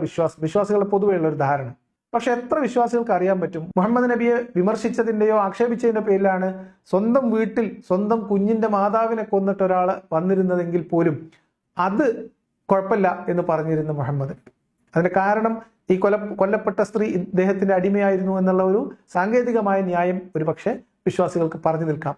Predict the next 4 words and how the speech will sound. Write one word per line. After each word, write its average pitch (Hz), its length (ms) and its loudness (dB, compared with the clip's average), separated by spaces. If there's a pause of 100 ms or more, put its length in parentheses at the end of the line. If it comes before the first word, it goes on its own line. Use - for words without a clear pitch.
(140)
എന്നതിനപ്പുറത്തേക്ക് 160 920 0 (280)
വിമർശകരെയും 196 960 0 (300)
എതിരാളികളെയും 185 920 0 (100)
നിഷ്കരുണം 185 760 -2